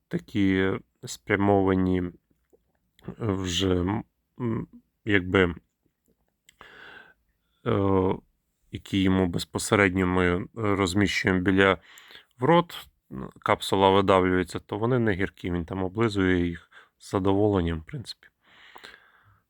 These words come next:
Так що, Пірсюня, ще тобі потерпіти необхідно. Ну,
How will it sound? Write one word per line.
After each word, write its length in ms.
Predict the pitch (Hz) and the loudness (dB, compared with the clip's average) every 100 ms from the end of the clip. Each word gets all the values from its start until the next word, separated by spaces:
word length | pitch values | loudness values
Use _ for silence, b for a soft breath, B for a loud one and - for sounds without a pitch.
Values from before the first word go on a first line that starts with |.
| _ _ | _ _
Так 160 | - - | -8 -4
що, 160 | - - _ _ | -4 -6 _ _
Пірсюня, 460 | 131 110 - 95 90 | 0 2 2 2 2
ще 180 | - - | -2 -2
тобі 280 | 104 95 85 _ | 0 -2 -2 _
потерпіти 680 | - 104 107 - 98 - 95 b b b | -6 0 0 -2 -8 -6 -12 b b b
необхідно. 640 | 101 92 - 104 92 98 - _ _ _ _ b b b b b b b _ _ _ _ _ _ _ _ | -4 -4 -6 -10 -8 -10 -14 _ _ _ _ b b b b b b b _ _ _ _ _ _ _ _
Ну, 340 | 113 101 123 | -10 -8 -8